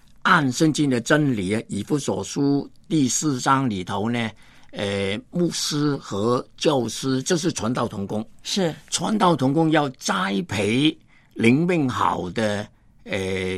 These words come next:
Speaker 1: 弟兄姐妹。这些灵命好的弟兄姐妹呢，就在不同的岗位当中，你刚才讲的是执事，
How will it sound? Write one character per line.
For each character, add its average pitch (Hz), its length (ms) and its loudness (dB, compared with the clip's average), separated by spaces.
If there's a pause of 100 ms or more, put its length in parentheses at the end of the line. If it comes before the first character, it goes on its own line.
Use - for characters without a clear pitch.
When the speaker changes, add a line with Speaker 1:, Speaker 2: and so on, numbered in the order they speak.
Speaker 1:
弟 139 140 2
兄 127 220 2
姐 87 220 -4
妹。 110 220 -4 (300)
这 - 100 -6
些 247 120 8
灵 160 240 4
命 190 140 2
好 107 220 0
的 147 100 -4
弟 180 160 -2
兄 170 200 2
姐 104 200 -2
妹 143 220 0
呢， 139 200 -2 (220)
就 196 120 2
在 175 160 4
不 196 200 -2
同 147 240 0
的 139 100 2 (100)
岗 160 320 0
位 151 200 4
当 147 280 2
中， 139 280 0 (180)
你 107 140 -2
刚 151 180 2
才 131 140 -2
讲 90 200 -4
的 101 100 -4
是 123 200 -4
执 107 280 -6
事， 135 280 -2